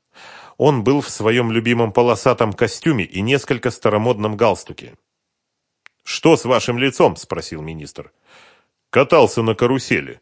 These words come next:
ответил Дронго в ожидании следующего вопроса.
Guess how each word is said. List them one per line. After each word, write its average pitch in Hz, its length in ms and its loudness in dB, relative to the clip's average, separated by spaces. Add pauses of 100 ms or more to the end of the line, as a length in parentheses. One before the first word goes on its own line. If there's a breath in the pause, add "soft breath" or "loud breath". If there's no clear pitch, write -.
ответил 82 520 -8
Дронго 82 420 -6
в 73 80 -12
ожидании 85 480 -4
следующего 73 720 -12
вопроса. 76 560 -12